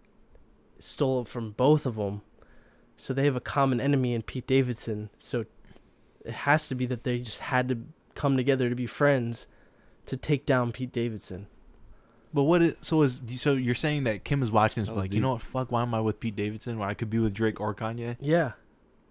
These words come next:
Speaker 1: Because then I think that Pete Davidson's too powerful. I don't think Kanye thinks he can take him back from her.
Speaker 2: Kanye thinks he
Speaker 1: Or
Speaker 2: can,
Speaker 1: her
Speaker 2: but
Speaker 1: back from him.
Speaker 2: Yeah,
Speaker 1: <laughs>
Speaker 2: but he won't.
Speaker 1: But I think
Speaker 2: It's
Speaker 1: he
Speaker 2: too
Speaker 1: could,
Speaker 2: funny, man.
Speaker 1: he could,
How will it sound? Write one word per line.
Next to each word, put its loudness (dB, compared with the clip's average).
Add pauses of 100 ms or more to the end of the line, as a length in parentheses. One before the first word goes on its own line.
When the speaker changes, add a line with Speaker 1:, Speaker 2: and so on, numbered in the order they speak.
(260)
Speaker 1:
Because 2
then 6
I 0
think 0
that 2 (1600)
Pete -4
Davidson's 2
too -10
powerful. -2
I 0
don't -2
think -6
Kanye -4
thinks -6
he -6
can -12
take -8
him -6
back -6
from -14
her. -12 (1200)
Speaker 2:
Kanye 4
thinks 2
he -4
Speaker 1:
Or -2
Speaker 2:
can, -2
Speaker 1:
her -6
Speaker 2:
but -4
Speaker 1:
back -10
from -12
him. -8
Speaker 2:
Yeah, -6 (280)
Speaker 1:
<laughs> -18
Speaker 2:
but -4 (300)
he -4
won't. 2 (880)
Speaker 1:
But 0
I 0
think 0
Speaker 2:
It's -10
Speaker 1:
he 2
Speaker 2:
too -2
Speaker 1:
could, 2
Speaker 2:
funny, -2
man. -8
Speaker 1:
he -4
could, -2